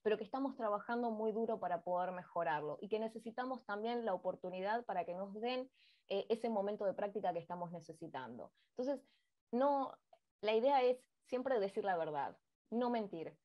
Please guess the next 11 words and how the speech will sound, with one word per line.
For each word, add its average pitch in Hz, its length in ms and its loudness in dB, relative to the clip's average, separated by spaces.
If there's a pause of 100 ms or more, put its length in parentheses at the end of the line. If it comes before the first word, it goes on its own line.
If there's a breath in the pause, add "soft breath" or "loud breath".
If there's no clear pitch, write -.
(400)
pero 220 440 4
siempre 262 380 2
buscar 247 480 0
la 214 160 4
manera 226 420 2
de 196 140 0
que 196 80 -4
sea 214 240 2
de 202 100 2
una 208 260 0
forma 240 460 0